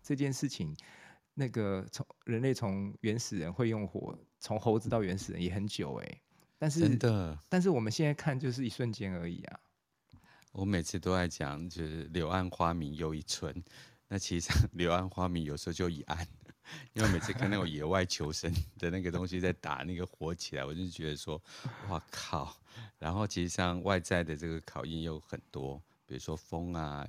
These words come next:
Speaker 2: 雨啊，然后又要去历练很多的，刚才云伟所讲的，其实知识加智慧才不会跌倒。比如说怎么样去，呃，就是知道这个所谓的要去收集的，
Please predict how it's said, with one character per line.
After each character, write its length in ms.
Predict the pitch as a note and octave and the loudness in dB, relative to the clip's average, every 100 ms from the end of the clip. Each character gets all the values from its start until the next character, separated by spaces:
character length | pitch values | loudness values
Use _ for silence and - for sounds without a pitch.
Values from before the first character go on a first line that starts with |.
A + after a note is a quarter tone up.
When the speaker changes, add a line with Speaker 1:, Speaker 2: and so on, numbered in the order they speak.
| - | -6
Speaker 2:
雨 200 | D#2 C2 - | -6 -6 -8
啊， 280 | - - - - - - _ | -8 -10 -12 -16 -20 -20 _
然 100 | C#2+ | -10
后 60 | D2+ | -6
又 120 | E2 | -2
要 140 | E2 | -2
去 160 | D#2+ - | -2 -6
历 180 | D2+ E2+ | -6 -4
练 200 | D#2+ D#2 | -4 -6
很 160 | D2 C2 | -8 -8
多 160 | D#2+ | -6
的， 260 | D#2 C#2+ C#2 - | -4 -6 -8 -14
刚 180 | - D#2+ | -12 -6
才 200 | D#2 C#2+ | -4 -4
云 140 | D2+ E2 | -6 -6
伟 120 | D#2 | -6
所 140 | D2+ | -8
讲 180 | C#2+ - - | -8 -8 -10
的， 180 | B1 - | -12 -12
其 180 | - D#2+ | -10 -8
实 80 | E2+ | -6
知 220 | - F2+ | -6 -6
识 160 | - | -8
加 180 | D#2+ D#2+ D#2 | -6 -6 -6
智 260 | - C#2+ | -6 -8
慧 320 | B1+ - C2+ - _ _ | -12 -12 -12 -16 _ _
才 140 | - | -12
不 180 | - E2 | -8 -4
会 100 | D#2+ | -4
跌 220 | - C#2+ C2 | -4 -8 -8
倒。 140 | C#2 - | -8 -8
比 80 | |
如 60 | C2+ | -10
说 120 | D#2+ | -10
怎 160 | D#2+ D2+ | -10 -6
么 60 | |
样 100 | D#2 | -6
去， 360 | D#2 - D#2 D2+ - - - | -6 -6 -6 -6 -12 -20 -18
呃， 360 | D#2 D2 - D#2+ - - - - - - | -8 -6 -6 -10 -12 -12 -10 -10 -16 -16
就 140 | - | -12
是 180 | E2 D#2+ - | -8 -8 -8
知 200 | - F2+ | -8 -6
道 240 | E2+ D#2+ | -2 -2
这 120 | D#2+ D#2+ | -2 -6
个 100 | D2 | -6
所 180 | - | -8
谓 100 | C#2+ D2 | -8 -8
的 320 | - C2+ - | -8 -8 -8
要 200 | C#2+ D2+ | -8 -8
去 180 | D2+ - | -8 -8
收 280 | D#2 - D2+ | -8 -4 -6
集 240 | D2+ D2 | -6 -10
的， 400 | C#2 C#2+ C2+ C2+ | -8 -8 -8 -10